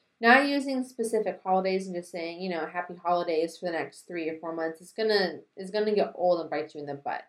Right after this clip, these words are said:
It's also important to think about your audience and your customer. Maybe a lot of your customers are Jewish. Maybe a lot of your customers, um, you know, aren't really into Thanksgiving. Maybe a lot of your customers just don't like Halloween. You know, it's really important to make sure that you kinda know what that audience of yours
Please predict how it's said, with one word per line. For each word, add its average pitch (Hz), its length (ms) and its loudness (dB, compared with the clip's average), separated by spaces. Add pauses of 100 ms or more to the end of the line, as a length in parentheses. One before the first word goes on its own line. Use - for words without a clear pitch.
(400)
It's - 100 0
also 494 260 6
important 190 300 0
to 190 60 -12
think 180 180 -2
about 175 320 4
your 175 180 2
audience 202 380 2
and 180 100 -14
your 165 80 -10
customer. 220 480 -2 (300)
Maybe 381 220 6
a 392 80 10
lot 214 180 4
of 185 60 -2
your 185 100 -4
customers 185 480 -6
are 185 100 -2
Jewish. 285 400 -2
Maybe 180 220 -4
a 180 40 4
lot 175 180 2
of 170 60 -8
your 180 100 -6
customers, 185 520 -8 (340)
um, 185 440 4
you 196 100 -2
know, 185 100 2
aren't 196 280 -2
really 208 260 6
into 277 220 0
Thanksgiving. 156 600 -6 (300)
Maybe 190 220 6
a 208 60 12
lot 202 160 12
of 196 60 -2
your 196 100 -2
customers 196 560 -4
just 180 180 -12
don't 180 260 -4
like 185 240 4
Halloween. 180 680 -2 (280)
You 208 140 4
know, 180 60 6
it's 185 180 -2
really 311 140 2
important 285 320 -4
to 254 40 -8
make 220 180 -4
sure 214 120 -4
that 190 180 -4
you - 60 -20
kinda 190 220 -6
know 175 240 0
what 208 180 6
that - 220 0
audience 202 420 -2
of 226 160 -6
yours 175 320 -2